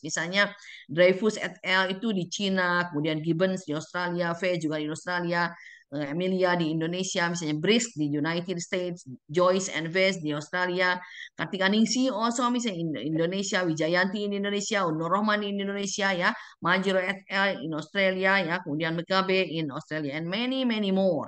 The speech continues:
ya, banyak sekali yang sudah mengaplikasikannya. Terus, nah, as the cycle of teaching and learning unfolds, students learn how to diff-, how different language or visual features are used to ensure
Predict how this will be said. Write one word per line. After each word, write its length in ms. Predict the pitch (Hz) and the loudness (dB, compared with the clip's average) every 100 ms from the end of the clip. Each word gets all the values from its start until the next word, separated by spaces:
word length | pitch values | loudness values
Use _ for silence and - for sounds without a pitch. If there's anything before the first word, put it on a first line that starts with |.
| 127 | -6
ya, 160 | 165 | -6
banyak 260 | 156 160 151 - | -4 -6 -8 -12
sekali 320 | 156 160 143 127 | -10 -8 -8 -8
yang 160 | 139 - - _ | -10 -12 -20 _
sudah 240 | 151 160 | -6 -4
mengaplikasikannya. 840 | 147 143 147 139 147 - 135 131 - _ | -4 -6 -6 -8 -8 -6 -6 -6 -10 _
Terus, 320 | 226 285 302 - _ _ _ _ _ _ _ _ - - 254 _ _ _ _ _ _ | -2 0 -2 -8 _ _ _ _ _ _ _ _ -10 -10 -14 _ _ _ _ _ _
nah, 320 | 208 196 175 - - _ _ _ _ _ _ _ _ | 0 2 2 -2 -18 _ _ _ _ _ _ _ _
as 240 | 226 247 220 | 2 4 4
the 80 | |
cycle 400 | 247 302 339 392 359 | 4 6 4 4 0
of 80 | 330 320 | 2 2
teaching 320 | 285 294 269 | 0 2 2
and 80 | 254 | 2
learning 240 | 247 233 | 2 2
unfolds, 720 | 208 208 208 311 240 226 - | 0 -2 2 4 4 2 -2
students 400 | - 254 254 254 | -4 -2 0 -2
learn 320 | 233 240 247 247 | 0 2 0 0
how 240 | 233 208 | 2 2
to 160 | 202 175 | 2 -4
diff-, 240 | 180 247 - | -2 -4 0
how 240 | 233 226 | 2 2
different 400 | 202 269 240 180 | 2 0 -2 -2
language 320 | 175 175 175 | -2 0 -2
or 160 | 151 175 | -2 -2
visual 400 | 208 247 208 180 | 0 -2 0 0
features 400 | 180 175 170 170 | -2 -4 -4 -4
are 160 | 160 170 | -4 -2
used 360 | 202 277 320 - - _ - | -2 -2 -4 -10 -20 _ 0
to 60 | |
ensure 400 | 202 208 - 262 | 0 0 2 2